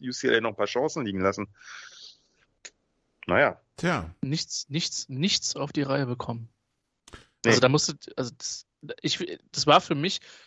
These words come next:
Speaker 3: wir hatten nicht so viele Überraschungen. Ich meine, Abilene Christian war irgendwann mal gegen Florida State vorne, das hat sich dann ergeben, ja. Wir müssen über ein Spiel logischerweise dann
Speaker 2: Ja,
Speaker 3: reden,
Speaker 2: eins haben wir
Speaker 3: aber,
Speaker 2: noch, genau, eine haben wir noch.
Speaker 3: aber, aber, aber das war ja, äh, das war, es,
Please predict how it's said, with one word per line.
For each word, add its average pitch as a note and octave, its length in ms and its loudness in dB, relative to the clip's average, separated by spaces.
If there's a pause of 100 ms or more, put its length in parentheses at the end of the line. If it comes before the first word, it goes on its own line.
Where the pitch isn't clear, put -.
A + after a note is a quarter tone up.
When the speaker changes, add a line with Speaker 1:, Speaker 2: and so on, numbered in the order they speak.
Speaker 3:
wir C3+ 120 2
hatten F3+ 200 2
nicht F#3+ 140 -2
so E3+ 100 -4
viele E3 220 0
Überraschungen. C3 680 0
Ich - 680 -20
meine, B2 140 -6
Abilene C#3 220 0
Christian C3+ 440 -4
war B2+ 100 4
irgendwann C3+ 280 -2
mal B2+ 80 -2
gegen B2 200 -6
Florida C3+ 320 -2
State - 240 -4
vorne, C3+ 200 2
das A2+ 100 -8
hat C3 100 -6
sich B2+ 140 -12
dann A#2 240 -4 (420)
ergeben, B2+ 460 -2
ja. B2 160 -4 (1400)
Wir B2+ 100 -4
müssen C#3 180 2
über B2+ 160 6
ein C3+ 120 6
Spiel B2 220 -4
logischerweise A#2 520 -2
dann A#2 120 -2
Speaker 2:
Ja, B2 60 4
Speaker 3:
reden, B2 100 4
Speaker 2:
eins C#3+ 200 4
haben E3+ 160 8
wir - 100 8
Speaker 3:
aber, A#2+ 80 8
Speaker 2:
noch, A#2 60 2
genau, C3+ 180 6
eine F#3 180 8
haben D#3 200 8
wir B2 60 2
noch. A2+ 100 4
Speaker 3:
aber, B2 380 4 (160)
aber, B2+ 580 0
aber A#2+ 320 -2
das D3+ 240 -2
war D3 120 4
ja, C3+ 160 4 (680)
äh, B2 100 -10 (140)
das A#2+ 200 -16
war, A#2 100 -12 (180)
es, - 300 -12